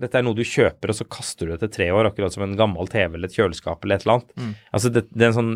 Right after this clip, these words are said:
Speaker 1: fashion accessory som du ikke har noe forhold til.
Speaker 2: Mm.
Speaker 1: Og det er jo helt sant.
Speaker 2: Det er spot on, det.
Speaker 1: Så, jeg vet ikke, altså hvis du synes dette er gøy at vi går gjennom gammel Cool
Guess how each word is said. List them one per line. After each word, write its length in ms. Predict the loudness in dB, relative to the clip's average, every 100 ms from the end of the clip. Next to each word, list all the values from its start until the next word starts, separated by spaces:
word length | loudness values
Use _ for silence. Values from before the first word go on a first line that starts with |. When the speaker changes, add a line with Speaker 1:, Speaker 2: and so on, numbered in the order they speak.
| -4
Speaker 1:
fashion 400 | -4 -2 -2 -2
accessory 480 | 0 -2 -2 0 0
som 160 | 2
du 140 | 2 2
ikke 240 | 0 -4 -2
har 80 | 0
noe 160 | 0 0
forhold 320 | 0 0 -2
til. 140 | -4 _ _ _ _ _
Speaker 2:
Mm. 200 | -10 -10 -12 _ _
Speaker 1:
Og 120 | -2 0
det 60 |
er 160 | 0 0
jo 220 | 2 2 -2 _ -18 -18 -20 _ _ _ -18 0
helt 260 | 0 0
sant. 460 | -2 -2 -2 -6 -20 _ -20 _
Speaker 2:
Det 140 | -6 -6
er 80 | -2
spot 200 | -4 -2
on, 80 | 0
det. 140 | -2 -4 _ _ _ _ _ _ -14 -14 -16 -16 -18 -20 _
Speaker 1:
Så, 220 | -2 4 6 6 2 _ _ _ _ _ _ _ _ _ _ _ _ _ _ _ -12
jeg 80 | -10
vet 200 | -12 0
ikke, 140 | 0 0 -4
altså 140 | 0 0
hvis 100 | 0
du 60 | -4
synes 220 | -4 -2 -4
dette 160 | -2
er 80 | 2
gøy 140 | 4 4
at 120 | 2
vi 240 | 0 0 2
går 220 | 2 2
gjennom 160 | 0 0
gammel 300 | -2 -2 -8
Cool 220 | -4 -6